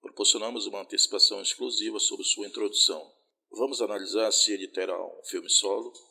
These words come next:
uma participação especial no próximo filme do Quarteto Fantástico, ou se fará apenas uma aparição no filme da Capitã Marvel dois.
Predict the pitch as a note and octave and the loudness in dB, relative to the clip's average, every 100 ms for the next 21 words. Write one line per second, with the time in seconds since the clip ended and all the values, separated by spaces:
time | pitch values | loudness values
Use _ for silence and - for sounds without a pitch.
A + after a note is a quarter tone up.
0 | - - G2 G2 F#2 F2 - F2+ - F#2 | -20 -20 -8 -6 -2 -2 0 4 4 4
1 | - F#2 - F#2+ G2 - F2+ E2+ F2 - | 4 8 8 8 0 -4 -8 -8 -8 -8
2 | F#2 E2 - F2 - - - - G2 G#2 | -8 -8 -10 -8 -8 -10 -14 -6 -4 -2
3 | - - - _ _ - A2 - - G2+ | -4 -6 -18 _ _ 0 6 6 4 0
4 | F#2+ - G2 F#2+ G#2 F#2+ F2+ G2 F#2 - | 0 -2 -4 0 -2 -2 -4 -2 2 2
5 | G2 G2 G#2+ _ _ G2 G2 G2 F#2 F#2+ | 0 -8 -12 _ _ -8 -6 -8 -8 -6
6 | F#2+ - F#2+ F#2 F2+ F#2 F#2 - D2+ C2+ | -8 -8 -10 -6 -8 -6 -8 -6 -8 4
7 | - - | 4 4